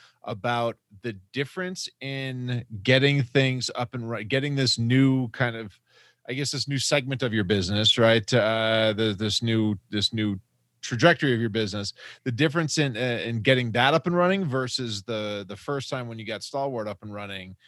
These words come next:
It, what did you, did you see noticeable differences in the speed with which you were able to get to, to, to bring in new clients, the, the speed with which you were able to grow,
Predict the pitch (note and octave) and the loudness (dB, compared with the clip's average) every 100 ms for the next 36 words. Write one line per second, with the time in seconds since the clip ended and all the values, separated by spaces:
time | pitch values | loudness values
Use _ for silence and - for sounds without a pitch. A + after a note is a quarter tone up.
0 | _ _ - A#2 A#2 A2 C3 A2 A#2 A2 | _ _ -10 -6 -4 -2 -2 0 0 2
1 | A2+ G2 - - A2 A2+ - D3 C#3 A#2+ | 0 -2 -8 -6 -4 -2 -2 0 0 4
2 | C3 C#3+ - A2+ G2 E3 F3 D#3+ E3+ E3 | 4 4 0 -4 2 2 2 2 4 6
3 | D#3+ C3 B2 A#2+ A#2+ A#2 A2+ G#2 _ _ | 4 2 -4 -6 -6 -6 -8 -10 _ _
4 | _ - G#2 - D#3 D#3 D3 D#3 D3 C#3+ | _ -12 -10 -4 0 2 2 0 0 2
5 | C#3+ C#3+ C3+ C#3 B2 A2 A2 C3+ A#2+ - | 4 4 4 0 0 -2 0 0 0 -2
6 | A#2 A2+ C3+ C3+ C3 C3 B2+ - C3 B2+ | -4 -2 -2 -2 -2 -4 -4 0 0 2
7 | A#2+ A2+ A#2+ A#2 A2+ G#2+ G2+ G2+ G#2+ G#2 | 0 -2 -2 2 4 4 2 -2 0 0
8 | - C3+ A#2+ A#2+ A#2 A2 A#2 A2 G2 F2 | 2 0 2 0 -2 0 2 2 -2 -6
9 | A#2+ B2+ B2+ B2 A#2 | 0 4 6 4 2